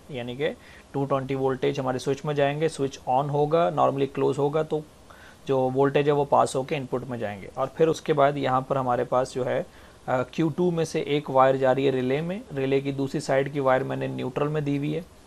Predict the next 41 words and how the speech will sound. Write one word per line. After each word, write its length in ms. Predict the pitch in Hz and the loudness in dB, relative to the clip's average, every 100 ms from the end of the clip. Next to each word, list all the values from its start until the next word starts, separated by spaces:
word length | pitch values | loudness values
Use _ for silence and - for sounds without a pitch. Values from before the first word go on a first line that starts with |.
| - - - | -20 -20 -8
जो 140 | 139 135 | -4 0
कि 100 | 135 | 2
आप 100 | 131 | 4
देख 220 | 135 127 | 2 2
रहे 80 | 139 | 0
हैं 60 | |
कि 60 | 143 | 0
मैंने 220 | 135 131 | -2 -2
पावर 300 | 131 131 139 | 2 4 2
सप्लाई 340 | - 135 135 | -2 0 2
वैसे 340 | 135 135 135 196 | 4 2 0 0
यूज़ 340 | 165 143 139 | 0 -2 -4
की 180 | - 127 | -6 -2
है 140 | 127 - - - - - - 139 | -2 -4 -16 -20 -20 -20 -20 -4
जहाँ 200 | 139 143 | 0 0
पर 140 | 147 | 2
मैं 220 | 139 135 135 | 0 2 2
वायरों 400 | 127 123 131 139 | 4 6 6 2
को 160 | 151 | 0
आपस 400 | - 135 - 127 | 4 2 2 -4
में 140 | 139 147 | -4 -2
जोड़ 200 | 131 127 | -2 -2
सकूँ, 300 | - - 123 - - | -4 -8 -12 -20 -14
क्योंकि 220 | 131 127 | -10 -6
मेरे 180 | 131 131 | -2 0
पास 400 | 147 127 - - - | 0 0 -4 -12 -6
जगह 280 | 139 139 143 | 2 4 4
नहीं 140 | 131 | 0
थी 100 | 127 | -6
पीएलसी 380 | 127 127 123 127 | -4 -4 -4 -4
के 80 | 131 | -4
अंदर 180 | 131 131 | -2 -2
जहाँ 180 | 123 | -2
से 100 | 120 | -4
मैं 120 | 131 127 | -6 -6
न्यूट्रल 340 | 123 123 127 | -6 -4 -4
की 180 | 131 139 | -4 -6
एक 140 | 123 | -4
वायर 180 | 120 117 | -2 -2
निकाल 280 | 123 113 110 | -4 -6 -6
सकता। 380 | - - - | -8 -12 -16